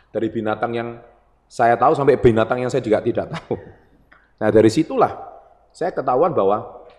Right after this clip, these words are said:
inilah problem yang terbesar yang dihadapi dunia saat ini. Mental illness. Ini bahaya. Sehingga banyak orang jiwanya ini bermasalah. Mentalitinya bermasalah.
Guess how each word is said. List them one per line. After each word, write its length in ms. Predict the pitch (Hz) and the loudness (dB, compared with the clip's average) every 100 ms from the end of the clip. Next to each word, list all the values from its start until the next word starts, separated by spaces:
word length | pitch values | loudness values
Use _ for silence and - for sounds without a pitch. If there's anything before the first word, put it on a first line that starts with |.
| _ - - | _ -20 -16
inilah 480 | 139 156 185 190 170 - _ _ _ _ _ _ _ _ _ _ _ _ _ _ _ _ _ | -10 -6 -6 -6 -10 -18 _ _ _ _ _ _ _ _ _ _ _ _ _ _ _ _ _
problem 400 | 135 135 127 123 | -6 -4 0 0
yang 120 | 123 113 | -2 -4
terbesar 520 | 107 92 107 107 113 | -6 -4 -4 -4 -8
yang 120 | 104 | -6
dihadapi 480 | 101 90 95 104 110 110 | -2 -2 -2 -6 -8 -8
dunia 280 | 98 92 | -6 -6
saat 200 | 85 90 82 | -6 -10 -12
ini. 160 | 80 73 _ _ _ _ - - _ _ _ _ _ _ _ _ - | -20 -20 _ _ _ _ -20 -20 _ _ _ _ _ _ _ _ -6
Mental 380 | 110 107 104 101 | -4 0 0 0
illness. 480 | 95 82 78 - _ _ _ _ _ _ - | -4 -6 -12 -18 _ _ _ _ _ _ -8
Ini 100 | - | -6
bahaya. 420 | 101 87 80 80 - _ _ _ _ - - _ _ _ | -4 -4 -6 -10 -18 _ _ _ _ -20 -20 _ _ _
Sehingga 320 | - 107 170 | -8 0 0
banyak 240 | - 107 110 | 2 -2 -4
orang 240 | 104 139 | -4 -4
jiwanya 540 | 139 113 104 95 98 117 | -4 0 2 2 0 -6
ini 80 | |
bermasalah. 640 | 139 104 95 82 85 80 76 _ _ _ _ _ _ _ | -6 -6 -6 -10 -10 -14 -18 _ _ _ _ _ _ _
Mentalitinya 720 | 110 110 110 113 113 110 123 | -8 -4 -2 -4 -6 -8 -8
bermasalah. 600 | 120 90 80 - 78 76 | -8 -10 -12 -16 -18 -20